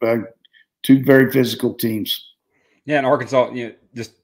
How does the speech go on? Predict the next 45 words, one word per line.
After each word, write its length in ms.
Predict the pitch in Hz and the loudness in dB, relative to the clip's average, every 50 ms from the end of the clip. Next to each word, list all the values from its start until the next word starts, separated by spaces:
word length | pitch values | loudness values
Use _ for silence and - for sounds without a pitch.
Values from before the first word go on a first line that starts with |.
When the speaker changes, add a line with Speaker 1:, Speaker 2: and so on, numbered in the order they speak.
| _ - | _ -12
Speaker 2:
it's 160 | - 110 - | -12 -12 -10
good 240 | - - 139 139 139 123 | -6 -2 0 0 0 0
to 100 | 135 127 | -4 -6
finish 340 | - - 131 127 131 127 | -6 -4 -4 -4 -4 -4
that 240 | - - 120 120 117 | -4 -4 -6 -6 -6
season. 480 | - - 135 131 123 117 120 117 113 101 | -8 -8 -6 -6 -4 -4 -6 -6 -6 -8
You've 140 | 107 107 - | -8 -10 -6
had 220 | 113 123 123 120 | -4 -4 -4 -4
such 380 | - - 123 113 - - _ - | -6 -6 -6 -6 -8 -12 _ -12
positive 480 | - 113 113 120 123 110 117 120 107 | -6 -4 -2 0 0 -2 -4 -6 -6
momentum 600 | 113 113 110 110 117 120 123 123 123 123 120 107 _ _ - | -6 -6 -4 -4 -4 -4 -4 -4 -6 -6 -10 -14 _ _ -8
within 280 | 113 104 107 117 123 | -8 -6 -4 -4 -4
the 80 | 123 120 | -4 -4
season. 380 | - - 131 127 113 120 120 | -4 -4 -4 -4 -2 -4 -6
You, 220 | 104 95 101 - - - | -6 -6 -8 -12 -14 -18
you 100 | - 98 | -20 -20
slipped 320 | - - - 127 123 - | -18 -12 -8 -8 -8 -8
a 20 | 120 | -6
little 160 | 113 113 117 | -8 -6 -4
bit 140 | 113 120 110 | -2 -2 -4
in 60 | 107 | -4
the 60 | 107 | -4
middle, 220 | 107 110 110 113 110 | -4 -4 -2 -2 -2
but 260 | 101 107 98 - _ _ _ _ - | -2 -4 -6 -6 _ _ _ _ -16
it's 140 | 113 98 - | -14 -10 -4
good 140 | 143 139 | -4 -4
to 60 | 117 - | -4 -4
finish 280 | - 131 123 117 - | -4 -4 -6 -6 -8
the 40 | 95 | -10
season 280 | 87 120 127 110 117 113 | -8 -8 -6 -6 -6 -6
on 60 | 107 | -6
a 20 | |
positive 320 | - - 117 117 110 110 113 | -4 0 0 0 0 0 -2
note. 240 | 110 117 117 113 _ _ _ - | -2 -2 -2 -4 _ _ _ -12
You've 140 | 101 98 | -6 2
already 220 | 110 120 135 131 123 | 2 4 4 4 6
got, 320 | 120 123 123 123 - - | 6 6 6 4 2 -2
uh, 200 | 110 110 107 104 92 - 95 _ 113 | -8 -8 -8 -8 -8 -12 -20 _ _
Jaden 300 | 107 107 120 123 117 110 | -2 -2 0 0 0 -2
Hazelwood, 560 | 101 120 127 110 120 120 120 123 123 123 117 - _ _ - | -2 -2 -2 -2 -2 -2 2 2 2 2 0 -10 _ _ -12
uh, 60 | 104 | -10
in 180 | 104 107 113 113 | -10 -8 -8 -8
the 60 | 107 | -8
transfer 420 | - - 120 123 123 - 123 123 | -8 -8 -6 -6 -6 -6 -8 -8
portal. 480 | 120 - 123 123 127 127 127 127 127 | -6 -4 -2 -2 0 0 -2 -4 -8